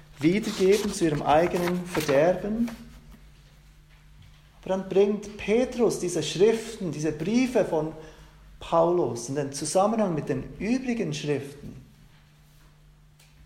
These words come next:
Und Petrus anerkennt damit, dass diese Briefe des Paulus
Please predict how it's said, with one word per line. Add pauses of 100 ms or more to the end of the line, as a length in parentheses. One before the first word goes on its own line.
(1600)
Und
Petrus
anerkennt
damit, (1080)
dass
diese
Briefe
des
Paulus